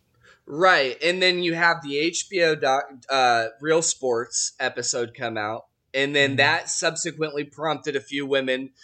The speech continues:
Speaker 1: to come forward, and then you have this bombshell article that you just referenced.
Speaker 2: But the New
Speaker 1: And
Speaker 2: York
Speaker 1: when a huge
Speaker 2: Times,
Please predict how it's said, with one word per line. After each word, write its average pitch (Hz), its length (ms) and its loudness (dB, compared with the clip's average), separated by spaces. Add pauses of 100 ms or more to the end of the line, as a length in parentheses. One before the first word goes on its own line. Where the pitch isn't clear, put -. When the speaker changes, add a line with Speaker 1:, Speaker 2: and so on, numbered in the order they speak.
(160)
Speaker 1:
to 147 140 -6
come 139 220 -4
forward, 131 540 -2
and 135 160 -4
then 143 80 -4
you 143 140 -6
have 143 240 -2
this 147 160 -8
bombshell 127 800 -2
article 113 380 -8
that 107 160 -8
you 110 80 -14
just 107 260 -10
referenced. 104 460 -10
Speaker 2:
But 139 100 -6
the - 0 -
New 147 60 -6
Speaker 1:
And 147 80 -2
Speaker 2:
York 143 120 0
Speaker 1:
when 135 40 -4
a 151 280 -2
huge 151 200 -2
Speaker 2:
Times, - 260 -16